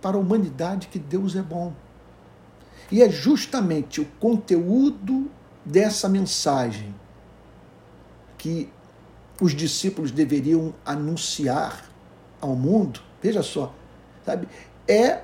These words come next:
<laughs> o que deveria levá-los a se esquecerem do erro que cometeram e se lançarem no favor imerecido de Cristo,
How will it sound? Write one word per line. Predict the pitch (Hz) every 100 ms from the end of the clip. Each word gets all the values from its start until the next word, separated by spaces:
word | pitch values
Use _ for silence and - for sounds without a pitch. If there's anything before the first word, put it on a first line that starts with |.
| -
<laughs> | - - - - - -
o | 240 262
que | - 247
deveria | 202 208 175 156 175 226 143 113 - - - - -
levá-los | 170 226 151 160 202 208 - - - - - - 156
a | 165 214 214 - - - - - - - - - - - - - - - - - - - -
se | - 240
esquecerem | 196 - 185 - 151 131 117 104 107 - - -
do | 135 165
erro | 160 190 190
que | -
cometeram | - 175 - 135 123 110 - - - - - - - - - - - -
e | 202
se | - 196
lançarem | 180 170 - - 170 170 165 170 170 165
no | 151
favor | - 147 117 117 160 160 - - -
imerecido | 151 147 160 135 - - - 190 151
de | 156
Cristo, | 156 - 104 - -